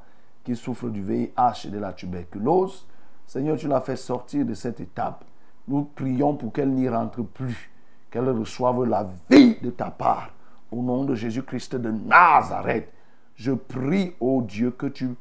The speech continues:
parachèves ce que tu as commencé. Guéris-la de la tuberculose. Guéris-la du V I H. Au nom de Jésus. Et redonne-lui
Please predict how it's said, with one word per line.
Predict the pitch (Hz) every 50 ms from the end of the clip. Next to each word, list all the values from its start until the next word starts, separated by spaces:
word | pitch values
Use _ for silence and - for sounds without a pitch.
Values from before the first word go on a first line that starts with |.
| -
parachèves | - 127 127 127 131 131 127 - - - 175 160 127 113
ce | 113 -
que | 110 98 110
tu | 113 - -
as | 120 107
commencé. | - - 104 92 90 92 90 - - - 98 - - - - - - -
Guéris-la | - 107 107 107 151 156 151 147 139 135 165 185 170 156 139 131 127 123 - - - -
de | 110
la | 110 104 101
tuberculose. | - - 107 107 107 101 98 - 104 110 107 92 80 - - - - -
Guéris-la | - 123 123 110 175 180 170 160 147 139 151 180 190 185 156 123 127 143 135 - - - -
du | 98 104 98
V | 92 123 127
I | 120 120 117 - -
H. | 131 131 127 - - - - - - - - - - -
Au | 123 131
nom | 131 123 127 135
de | 147 135 123
Jésus. | 101 87 104 101 92 104 95 -
Et | - 147
redonne-lui | 151 156 156 175 190 190 180 175 214 214 214 208 196 185 170 170 151 123